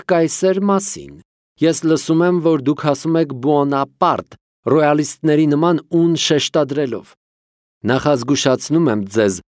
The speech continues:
որ իմ պապն էլ ավելի լավ է արտասանում։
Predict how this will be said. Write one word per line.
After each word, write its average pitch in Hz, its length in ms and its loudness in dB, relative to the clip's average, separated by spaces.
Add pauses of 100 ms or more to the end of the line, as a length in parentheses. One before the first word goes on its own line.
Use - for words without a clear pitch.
որ 156 320 0
իմ 147 240 2
պապն 151 500 0
էլ 127 220 4
ավելի 92 280 -2
լավ 87 220 -6
է 90 60 -10
արտասանում։ 87 760 -10